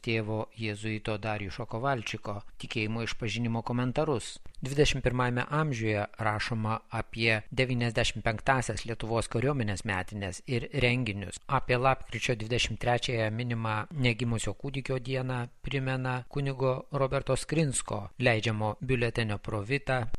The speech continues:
penkiasdešimtasis numeris. Vyskupijos, parapijos ir šeimos centrai įvairiose Lietuvos vietose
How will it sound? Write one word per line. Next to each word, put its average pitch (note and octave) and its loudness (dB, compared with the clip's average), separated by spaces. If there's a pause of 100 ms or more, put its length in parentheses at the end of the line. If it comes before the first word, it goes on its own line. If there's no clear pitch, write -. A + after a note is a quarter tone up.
penkiasdešimtasis B2 0 (120)
numeris. G#2+ 0 (100)
Vyskupijos, C#3 2
parapijos A#2+ 0 (100)
ir A2+ 0 (100)
šeimos A#2+ 0
centrai B2+ 0 (100)
įvairiose D#3 4
Lietuvos A#2 2
vietose B2+ 2